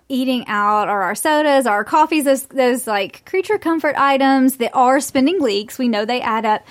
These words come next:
Those are the type of things that are great, like, when we're thinking about, um, giving and receiving gifts, you know, giving those type of gifts to people we care about. Like, if you know that they love coffee, getting them a gift card so that they can go to their local coffee shop that they enjoy,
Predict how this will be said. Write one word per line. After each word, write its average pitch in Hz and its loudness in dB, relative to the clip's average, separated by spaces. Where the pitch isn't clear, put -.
Those 294 2
are 453 2
the 339 -4
type 285 0
of 285 -4
things 240 0
that 240 -2
are 220 -2
great, 214 -4
like, 214 -4
when 226 -2
we're 220 -2
thinking 254 2
about, 202 0
um, 208 -6
giving 226 -2
and 214 -4
receiving 202 -6
gifts, 220 -4
you 262 0
know, 220 -2
giving 302 2
those 226 0
type 214 -4
of 208 -4
gifts 196 -4
to 208 0
people 233 -6
we 214 -2
care 208 -4
about. 196 0
Like, 220 -2
if 220 -4
you 285 2
know 277 4
that 240 -2
they 233 -2
love 220 -2
coffee, 247 -2
getting 254 0
them 262 2
a 254 -2
gift 240 -6
card 220 -4
so - -4
that 233 -10
they 269 0
can 277 2
go 254 2
to 392 0
their 208 -4
local 220 -4
coffee 214 -4
shop 196 -2
that 208 -8
they 208 -6
enjoy, 202 -2